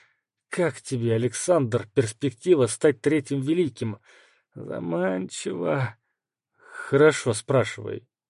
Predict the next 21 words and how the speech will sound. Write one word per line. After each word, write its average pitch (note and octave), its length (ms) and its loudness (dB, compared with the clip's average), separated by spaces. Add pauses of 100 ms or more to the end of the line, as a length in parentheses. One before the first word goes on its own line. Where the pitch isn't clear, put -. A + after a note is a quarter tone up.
(260)
Я G#2+ 200 -2
уже A2+ 200 0
спросила, C#3+ 580 -2
улыбнулась A2+ 540 0
Демидова. B2 520 -4 (340)
Научишь E3+ 540 0
меня B2 220 0
такому A#2+ 420 -4
контролю, A#2 640 -2 (260)
чтобы C#3+ 360 0
без C3+ 240 -2
камня-проводника B2+ 1080 0 (220)
силу D3 420 -2
материализовать? C3+ 960 -4 (800)
Так F3+ 180 2
здесь E3 300 0
место B2+ 380 -2
такое, G#2 640 -2
пожал G#2+ 320 2
я G#2 80 2
плечами. G#2 600 -4